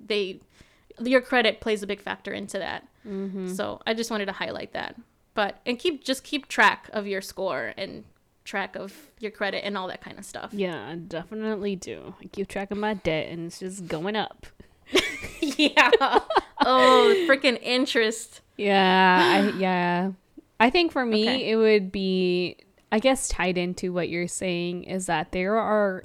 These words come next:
Speaker 2: interest when you take out loans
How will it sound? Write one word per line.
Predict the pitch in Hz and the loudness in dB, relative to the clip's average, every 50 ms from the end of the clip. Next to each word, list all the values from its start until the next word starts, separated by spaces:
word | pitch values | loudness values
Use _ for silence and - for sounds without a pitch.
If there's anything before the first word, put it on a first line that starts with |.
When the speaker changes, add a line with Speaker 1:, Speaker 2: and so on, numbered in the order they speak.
| - - | -6 -2
Speaker 2:
interest | 190 185 185 - - - 85 71 - - - - - - - _ _ | -2 -2 -2 -4 -8 -8 -8 -8 -10 -10 -10 -12 -12 -14 -18 _ _
when | - 190 190 185 180 | -6 -4 -4 -2 -2
you | 175 175 175 | -2 -2 -4
take | - 208 196 - 240 | -4 -4 -2 0 2
out | 226 202 - 185 | 2 2 2 0
loans | 190 180 180 180 180 180 185 185 180 185 - | 0 2 2 2 0 0 -2 -4 -6 -8 -12